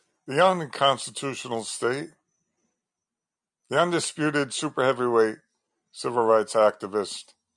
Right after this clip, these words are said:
I do weigh over four hundred pounds, the Italian Clydesdale. Okay, so I thought I'd share how I got four criminal cases dropped in four years.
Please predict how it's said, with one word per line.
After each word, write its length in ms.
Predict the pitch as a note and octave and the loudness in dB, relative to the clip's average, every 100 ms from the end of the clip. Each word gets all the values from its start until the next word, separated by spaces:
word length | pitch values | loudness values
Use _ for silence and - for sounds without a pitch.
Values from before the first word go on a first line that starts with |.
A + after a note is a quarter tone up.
| _ _ _ _ _ | _ _ _ _ _
I 80 | F#2 | -12
do 200 | G#2 G#2+ | -8 -2
weigh 220 | G#2 G#2 | 0 2
over 220 | G2 F#2+ | 0 -4
four 160 | - G#2 | -4 -4
hundred 220 | G2+ F2+ | -4 -6
pounds, 480 | G#2 G2 F#2+ E2+ - _ _ _ | -4 -2 -4 -12 -20 _ _ _
the 140 | C3+ D3+ | 0 0
Italian 680 | - D3 D3+ D3+ C3+ B2 A2+ _ _ _ | 4 4 6 2 -2 -8 -18 _ _ _
Clydesdale. 720 | - G#2 F2+ E2+ E2 D2 C2+ _ _ _ _ _ _ _ _ _ _ _ _ _ _ _ _ | 0 2 0 -6 -8 -8 -14 _ _ _ _ _ _ _ _ _ _ _ _ _ _ _ _
Okay, 420 | - B2+ - E2 D2 | 0 0 0 -8 -8
so 480 | - B2 A2 G2+ - _ _ _ - _ _ _ _ _ _ - | 0 2 2 0 -8 _ _ _ -20 _ _ _ _ _ _ -12
I 40 | |
thought 220 | - C#3 | 2 4
I'd 160 | D#3 C#3+ | 6 2
share 540 | - C#3+ B2+ B2+ A2+ - _ _ _ _ _ _ _ | 0 0 2 2 -2 -12 _ _ _ _ _ _ _
how 360 | - C3+ C#3+ C#3+ | -2 4 6 6
I 120 | C3 | 2
got 260 | A#2 A2 G2+ | 2 2 2
four 260 | A#2 A2 | 2 2
criminal 400 | G#2 A#2 A2+ G2+ | 2 -6 -2 -4
cases 560 | G2 - G#2 - G2+ - | -4 -6 -6 -8 -14 -14
dropped 460 | - G2+ F#2+ - | 2 4 4 0
in 80 | F#2 | -16
four 280 | - F#2+ F#2 | -14 -10 -8
years. 580 | F2+ E2+ D2 C#2+ - | -8 -10 -12 -18 -20